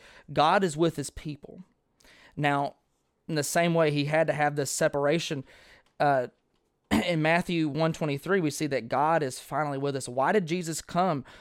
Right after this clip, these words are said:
Of course, to die for our sins, but also that God could be with us. All right? All the sacrifices was really about God being with us.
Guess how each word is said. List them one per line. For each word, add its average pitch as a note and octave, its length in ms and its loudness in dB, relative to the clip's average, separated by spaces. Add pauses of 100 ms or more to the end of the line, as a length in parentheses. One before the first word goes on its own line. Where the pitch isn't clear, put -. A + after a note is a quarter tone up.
Of - 140 -4
course, F#3+ 300 2
to E3 100 -4
die D3+ 400 0
for D3 220 -2
our C#3 80 0
sins, D3+ 440 -4
but D3 160 -2
also D#3+ 460 2
that C#3 280 -4
God D#3+ 480 0
could C#3 300 -2
be F#3+ 200 -2
with D#3+ 380 0
us. - 460 -10 (880)
All F2 60 -6
right? C#3 160 -6 (260)
All F#3+ 240 4
the G3+ 80 -2
sacrifices D3+ 880 0
was C#3+ 160 -4
really D#3+ 340 2
about C#3 300 0
God C3+ 340 0
being B2+ 320 -4
with C#3+ 220 -4
us. A#2 140 -8